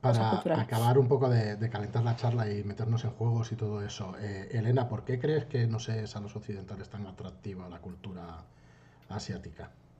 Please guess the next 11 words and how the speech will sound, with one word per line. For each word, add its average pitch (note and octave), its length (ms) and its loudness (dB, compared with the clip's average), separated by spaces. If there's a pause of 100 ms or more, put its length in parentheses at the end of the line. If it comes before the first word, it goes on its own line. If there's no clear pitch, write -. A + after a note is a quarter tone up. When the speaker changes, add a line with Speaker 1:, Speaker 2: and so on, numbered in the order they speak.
(440)
Speaker 2:
O G2+ 100 -8
a F#2 60 -8
cierta, A2+ 320 -4
o, F2 600 -10 (220)
o - 140 -14
a - 420 -14
algunos, - 520 -4 (120)
no - 180 -8
todos, C#3 320 -4
pero E2 160 -12
vamos. G#2+ 340 -6